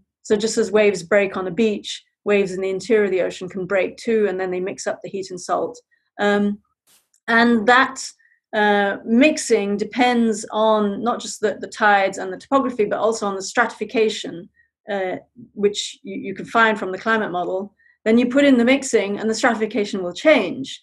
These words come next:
And so then the mixing has to change too. And so it's important to have a parameterization that doesn't just give you a fixed value of mixing,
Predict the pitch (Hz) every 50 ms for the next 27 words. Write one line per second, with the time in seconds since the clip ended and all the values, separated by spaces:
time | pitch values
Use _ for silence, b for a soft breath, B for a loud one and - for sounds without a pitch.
0 | b b b b b b 214 214 214 233 214 240 233 220 214 233 247 240 - 233
1 | 208 214 196 190 - - - - 190 180 180 185 - - - 285 240 180 - -
2 | - _ b b b b b b 208 208 208 - 254 233 220 220 214 208 208 214
3 | - - 226 226 - 240 233 226 262 285 262 233 226 220 - - - - - 233
4 | 220 226 233 226 220 220 214 208 208 - - 196 202 196 202 202 196 - 233 226
5 | 220 208 214 202 202 202 220 220 220 - 202 185 185 175 196 233 233 247 226 226
6 | 208 - 240 196 196 196 190 - - - - - - - 220 214 202 190 185 190
7 | 175 185 175 - - - 175 180 180